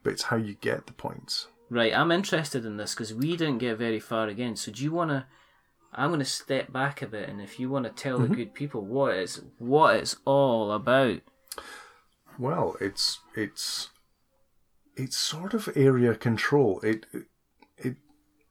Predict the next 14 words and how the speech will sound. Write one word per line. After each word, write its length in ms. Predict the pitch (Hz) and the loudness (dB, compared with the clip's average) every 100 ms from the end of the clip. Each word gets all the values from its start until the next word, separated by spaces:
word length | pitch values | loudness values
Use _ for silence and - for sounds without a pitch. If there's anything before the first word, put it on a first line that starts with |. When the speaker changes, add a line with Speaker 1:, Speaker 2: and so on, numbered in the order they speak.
| _ | _
Speaker 1:
takes 360 | - 147 165 - | 2 2 4 2
an 120 | 147 | 2
awful 260 | 131 123 127 | 2 2 4
lot 220 | 117 117 | 6 4
from, 300 | - 110 110 | 0 -2 -2
from 240 | - 104 | -2 -2
the 60 | 104 | 0
game 300 | 104 104 104 | 2 0 0
it's 220 | 101 - | -2 -4
come 280 | - 110 110 | -4 -4 -4
from, 220 | 101 90 | -4 -6
which 220 | 90 92 | -6 -6
is 100 | 95 | -6
Quartermaster, 880 | - 98 87 98 90 82 - - - | -6 -6 -6 -6 -6 -6 -8 -10 -12